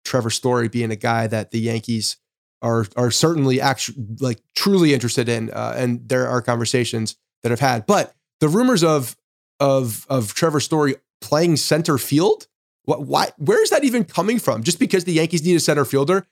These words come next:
and it fits a narrative? I think that's exactly why people, or there's reports out there, um, on, in publications that are saying that, because he doesn't play short, uh, center field. He's not a center fielder,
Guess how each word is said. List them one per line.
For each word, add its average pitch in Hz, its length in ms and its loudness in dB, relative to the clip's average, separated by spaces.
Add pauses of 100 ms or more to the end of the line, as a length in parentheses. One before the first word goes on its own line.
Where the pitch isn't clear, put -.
(140)
and 139 80 2
it 131 60 2
fits - 200 -2
a 147 40 2
narrative? 139 440 2
I 156 160 2 (180)
think 208 200 0
that's 156 220 0
exactly 131 420 0
why 123 320 0
people, 123 400 -2 (300)
or 120 260 0
there's 110 300 0
reports 143 400 0
out 131 200 0
there, 113 300 -2
um, 110 440 -4
on, 123 240 -4
in 123 100 0
publications 120 560 0
that 110 120 -4
are 110 80 -4
saying 117 420 0
that, 98 160 -16
because 123 160 -2
he 117 160 -4 (340)
doesn't 143 300 0
play 131 200 0
short, - 280 -4
uh, 113 320 -2
center 120 240 -2
field. - 260 -8 (400)
He's 139 360 -2 (260)
not 156 160 4
a 175 60 4
center 143 240 2
fielder, 123 420 -4